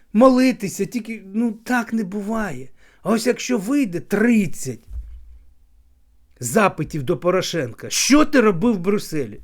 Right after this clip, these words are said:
Нічого. Він там настраював Європу проти України. Чим? Для, чи, я-, я-, який інструмент? А, він там, е, боровся з Зеленським, щоб, щоб скинути Зеленського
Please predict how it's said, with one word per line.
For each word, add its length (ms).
Нічого. 760
Він 300
там 420
настраював 880
Європу 760
проти 520
України. 640
Чим? 400
Для, 160
чи, 320
я-, 220
я-, 300
який 320
інструмент? 520
А, 220
він 280
там, 360
е, 60
боровся 640
з 40
Зеленським, 720
щоб, 200
щоб 260
скинути 580
Зеленського 840